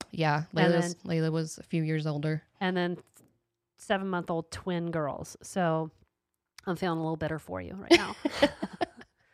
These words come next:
Speaker 2: Okay, so unmerciful servant.
Speaker 1: Yeah. And so, um,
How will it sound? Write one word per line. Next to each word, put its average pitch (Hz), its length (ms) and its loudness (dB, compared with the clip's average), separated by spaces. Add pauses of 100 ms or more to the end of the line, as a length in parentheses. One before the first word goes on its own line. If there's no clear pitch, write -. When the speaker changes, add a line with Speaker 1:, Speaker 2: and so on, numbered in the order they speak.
(320)
Speaker 2:
Okay, 214 280 8
so 190 340 6
unmerciful 226 520 2
servant. 175 520 -4 (240)
Speaker 1:
Yeah. 170 300 4 (720)
And 214 240 8
so, 196 280 10
um, 180 460 8